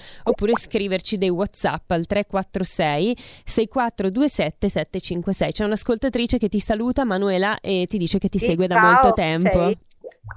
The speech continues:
Speaker 1: Eh, facci sapere il tuo nome. Eh, abbiamo anche un'altra telefonata, credo, nel frattempo.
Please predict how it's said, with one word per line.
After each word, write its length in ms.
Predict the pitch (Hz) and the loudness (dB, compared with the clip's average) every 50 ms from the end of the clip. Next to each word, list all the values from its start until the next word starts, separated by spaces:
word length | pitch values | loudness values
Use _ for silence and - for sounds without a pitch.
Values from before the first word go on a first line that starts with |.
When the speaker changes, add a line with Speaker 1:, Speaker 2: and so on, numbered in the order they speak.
| - - - - 285 277 254 240 - - _ _ - - - - - - - - | -18 -14 -10 -8 -8 -8 -8 -12 -16 -20 _ _ -8 -8 -8 -8 -8 -6 -4 -4
Speaker 1:
Eh, 260 | - 170 190 175 196 185 | -2 -2 -2 -4 -2 -2
facci 260 | 262 254 - - - | -2 0 0 0 0
sapere 340 | - 294 247 - 233 226 226 | 0 0 0 0 0 0 0
il 60 | 226 | 0
tuo 140 | - 220 208 | 0 0 0
nome. 300 | 185 151 151 147 147 - - - _ _ - - - - - _ _ _ _ - | 0 0 0 -2 -4 -6 -8 -16 _ _ -20 -20 -20 -20 -20 _ _ _ _ -2
Eh, 360 | 208 208 202 202 202 202 202 | 0 2 2 2 2 2 2
abbiamo 280 | 202 196 233 240 262 | 2 0 0 0 0
anche 260 | 269 277 277 - 285 269 | -2 -2 -2 0 0 0
un'altra 340 | 262 233 208 208 - 233 | 0 0 -2 -2 -2 -4
telefonata, 540 | 214 226 208 202 - - 190 147 160 - 185 | -2 -2 -2 -2 -2 -2 -2 -2 -2 -2 -4
credo, 280 | 175 - 180 175 170 170 | -2 -2 -2 -2 0 -2
nel 120 | 160 175 - | -2 -2 -2
frattempo. 680 | - 180 - - 170 165 165 190 233 233 - 269 285 | -4 -6 -4 -2 -2 0 0 0 0 -2 -2 -2 -2